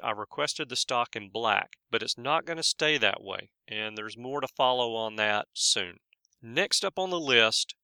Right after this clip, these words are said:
are spacers for the buttstock. This is a cheap add-on, but it's likely very necessary as the Choate stock only has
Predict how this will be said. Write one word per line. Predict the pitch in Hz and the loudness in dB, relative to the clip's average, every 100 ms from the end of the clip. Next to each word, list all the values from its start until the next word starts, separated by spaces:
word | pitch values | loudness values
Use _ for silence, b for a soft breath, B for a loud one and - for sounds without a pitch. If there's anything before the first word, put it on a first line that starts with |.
| _ | _
are | 117 113 107 107 - | -4 0 0 -2 0
spacers | - - 180 208 - 107 92 98 - - _ | 2 2 0 2 2 0 -4 -4 -4 -6 _
for | - | -10
the | 123 | -6
buttstock. | 120 143 - - 92 87 - _ _ - | 0 2 2 0 -2 -4 -12 _ _ -14
This | 175 185 226 | 0 4 4
is | 220 | 2
a | |
cheap | 226 - 220 208 - | 0 0 0 -4 -6
add-on, | 135 139 131 113 107 107 98 | 2 4 4 0 -2 -4 -8
but | - 131 - _ _ _ _ | -4 -2 -2 _ _ _ _
it's | 135 - | -4 -2
likely | 139 139 190 - 180 | -2 0 0 0 -6
very | 139 107 123 123 | -6 -2 0 0
necessary | 113 113 - - 113 101 - | 0 0 2 2 0 -2 -4
as | 113 | -4
the | - 113 | -6 -4
Choate | - - 190 - | -2 0 0 0
stock | - - 151 139 - - _ _ | 0 2 2 2 -2 -14 _ _
only | 135 151 165 143 | -6 -4 -4 -2
has | 127 127 123 | 2 4 4